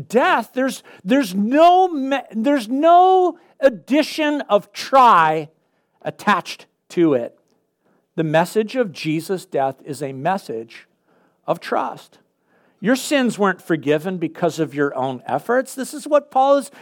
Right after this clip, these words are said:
driving forward to these people. They were forgiven because you put your trust in Christ, because of Christ's work. And so Paul takes the Galatians right back to the beginning of their relationship with Jesus.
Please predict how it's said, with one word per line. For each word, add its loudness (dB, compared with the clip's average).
driving 0
forward 0
to -6
these -4
people. 0
They 4
were 4
forgiven 0
because -6
you -6
put -4
your -6
trust -4
in -8
Christ, -4
because -4
of -6
Christ's 0
work. 0
And -8
so 0
Paul -2
takes -4
the -2
Galatians -2
right 2
back -2
to 0
the 0
beginning 0
of -2
their 4
relationship 0
with 0
Jesus. -2